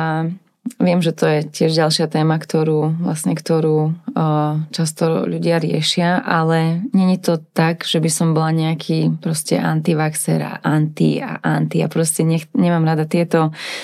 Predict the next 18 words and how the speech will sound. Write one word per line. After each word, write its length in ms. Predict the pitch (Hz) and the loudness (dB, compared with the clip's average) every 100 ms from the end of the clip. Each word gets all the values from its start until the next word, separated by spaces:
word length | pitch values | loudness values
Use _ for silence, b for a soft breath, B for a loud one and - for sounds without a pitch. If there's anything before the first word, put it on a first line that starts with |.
| B B B - | B B B -4
škatuľkovania. 1080 | - 156 156 180 170 185 185 180 185 185 214 214 - | 2 4 4 2 2 2 4 2 2 2 0 -2 -4
A 140 | - 165 165 165 160 180 | 0 0 2 2 0 -2
ja 200 | - 175 | 0 0
si 120 | 165 180 | 0 0
myslím, 300 | 170 - 170 | 0 0 0
že 100 | 160 | 2
medicína 520 | 160 165 - 185 175 | 2 0 0 0 0
je, 180 | 170 151 | 0 -2
a, 100 | 156 - _ _ 160 156 | -4 -10 _ _ 0 2
veľmi 320 | 139 160 185 180 | 2 2 2 2
dobrá 340 | 156 170 185 | 2 0 -2
vec, 300 | 143 151 175 - - - | -2 -4 -4 -6 -8 -2
ale 680 | 156 151 151 147 147 156 - | 0 0 0 0 0 -2 -4
fakt 300 | - - 180 | -6 2 2
by 80 | 175 | 2
som 160 | - 180 | 0 0
ju 100 | 160 | 0
používala, 840 | 170 170 170 175 165 156 156 175 | 2 0 2 0 0 0 0 -2